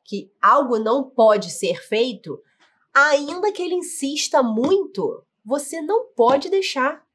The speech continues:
"Sabe, mas meu filho é muito insistente, você não conhece ele." Bem, ele pode ser insistente o quanto que ele queira. Se você nunca cede, ele vai parar de ser insistente, ele vai falar, "Cara, não adianta. Se a minha mãe disse que não, não."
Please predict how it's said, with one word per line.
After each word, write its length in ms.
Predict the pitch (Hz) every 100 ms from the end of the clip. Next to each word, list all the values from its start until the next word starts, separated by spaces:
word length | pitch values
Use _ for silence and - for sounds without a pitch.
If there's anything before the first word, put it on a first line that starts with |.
| _ _
"Sabe, 280 | - 185 190
mas 160 | 185 180
meu 140 | 185
filho 160 | 165 185
é 60 |
muito 180 | 180 190
insistente, 460 | 220 208 180 160 -
você 80 |
não 120 | 175 175
conhece 500 | 202 196 175 175 180
ele." 340 | 151 131 - _ _ _
Bem, 340 | 196 226 208 147
ele 140 | 190 196
pode 260 | 196 -
ser 60 | 277
insistente 680 | 269 269 294 - 175 220 -
o 20 |
quanto 280 | - 247 277
que 80 | 277
ele 220 | 262 -
queira. 600 | _ - 170 151 135 - _ _ _ _
Se 520 | - - 277 302 262 170
você 640 | 220 220 - 196 143 - _ -
nunca 720 | 214 349 466 427 262 165 - _ _
cede, 720 | - - 220 233 170 147 120 _ _ _ _ -
ele 140 | 370
vai 160 | 381 370
parar 220 | 381 359
de 80 | 370
ser 80 | 381
insistente, 520 | 381 - - 254 294
ele 140 | 262
vai 40 | 262
falar, 160 | 262 240
"Cara, 200 | 220 165
não 160 | 175
adianta. 500 | 226 269 233 190 151
Se 140 | 147 185
a 60 |
minha 160 | 185 170
mãe 240 | 170 220
disse 220 | 240 220
que 100 | -
não, 280 | 240 196 277 - _
não." 340 | 233 254 240